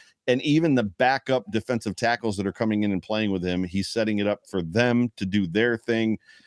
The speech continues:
I, I'm changing my, even though he was kind of on the vote,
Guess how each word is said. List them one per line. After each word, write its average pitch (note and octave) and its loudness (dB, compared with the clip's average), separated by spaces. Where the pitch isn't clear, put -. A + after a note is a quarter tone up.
I, - -20
I'm A#2 2
changing G2+ -2
my, E2 -2
even C3+ 2
though B2 2
he A#2+ 2
was A2+ 0
kind G#2 -4
of F#2 -2
on G2+ 2
the F#2 0
vote, D#2 -2